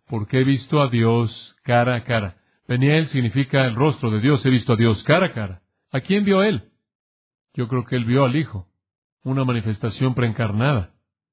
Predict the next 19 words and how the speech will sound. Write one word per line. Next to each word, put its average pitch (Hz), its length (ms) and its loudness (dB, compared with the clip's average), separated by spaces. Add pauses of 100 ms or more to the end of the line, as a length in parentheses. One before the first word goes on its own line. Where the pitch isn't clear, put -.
(300)
Nosotros 123 560 0
somos 147 380 0
una 135 240 2
imagen 113 460 2
distorsionada, 110 920 0 (200)
inadecuada. 110 760 0 (340)
Cristo 135 720 -2 (160)
es 123 240 -6
el 110 120 -2
único 120 360 0
adecuado. 98 540 -4 (420)
Pero 120 120 -2
le 120 80 2
voy 147 140 2
a 147 40 2
decir 143 200 0
una 127 220 2
cosa 139 380 0
que 110 360 -2